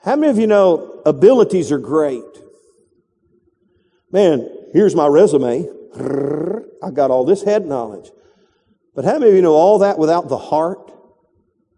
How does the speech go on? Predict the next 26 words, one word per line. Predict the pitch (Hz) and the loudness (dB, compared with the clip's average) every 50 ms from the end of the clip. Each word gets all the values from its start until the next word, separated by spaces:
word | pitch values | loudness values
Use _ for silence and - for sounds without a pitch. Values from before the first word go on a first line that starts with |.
| _ _ _ _ _ _ _ _ _ _ _ _ _ _ _ _ _ _ _ _ _ - | _ _ _ _ _ _ _ _ _ _ _ _ _ _ _ _ _ _ _ _ _ -6
will | 139 135 | -4 -4
fall | 123 - - 170 165 160 160 151 | -4 -4 -4 -4 -2 0 0 0
on | 143 131 120 117 | -2 -2 -4 -2
deaf | 139 147 151 143 147 | -2 -2 0 -2 -2
ear? | 147 147 156 147 | -2 -4 -2 -2
It, | 151 147 160 175 | -2 -2 0 0
it'll | 165 156 147 | -2 -2 -2
just | 156 151 143 - - | -4 -6 -6 -8 -6
fall | - 156 151 143 - | -4 -2 0 0 -2
flat. | - - - 277 277 - - - _ _ _ _ _ _ _ _ 226 _ _ _ _ _ _ _ _ _ _ _ _ _ _ _ _ _ _ _ _ _ _ _ _ _ _ _ _ _ _ _ _ _ _ - | -4 -8 -12 -12 -12 -12 -16 -20 _ _ _ _ _ _ _ _ _ _ _ _ _ _ _ _ _ _ _ _ _ _ _ _ _ _ _ _ _ _ _ _ _ _ _ _ _ _ _ _ _ _ _ -6
We | 220 214 | -4 -2
gotta | 185 165 139 127 | 0 0 -2 -2
have | 147 156 139 131 | -4 -6 -6 -6
the | 147 | -8
heart. | - 185 214 240 233 - - - _ _ _ _ _ _ _ _ _ _ _ _ _ _ _ _ _ _ _ _ _ _ _ _ _ _ _ _ _ _ _ _ _ _ _ _ | -10 -8 -8 -8 -10 -12 -14 -18 _ _ _ _ _ _ _ _ _ _ _ _ _ _ _ _ _ _ _ _ _ _ _ _ _ _ _ _ _ _ _ _ _ _ _ _
The | 156 175 160 | -4 -4 -4
heart | - - 202 185 170 - - | -2 -2 -2 -2 -2 -4 -4
to | 190 196 185 | 0 2 2
accomplish, | - - 220 247 247 240 - 180 190 - - | 2 2 0 -2 -2 -2 0 0 0 0 0
the | 196 | -2
heart | - - 202 185 185 185 - - - - - - | 0 0 0 0 0 -4 -8 -18 -20 -10 -2 0
to | 202 | 0
finish, | 190 - 233 254 240 214 180 - - | 0 0 -2 -2 -2 -2 -2 -2 -2
the | 185 180 | -4 -2
finisher's | 185 208 202 202 196 190 - 196 185 - | 0 0 0 2 0 -2 -2 -4 -4 -4
heart. | - - 226 240 214 190 - - | -4 -2 -2 -2 -2 -2 -4 -8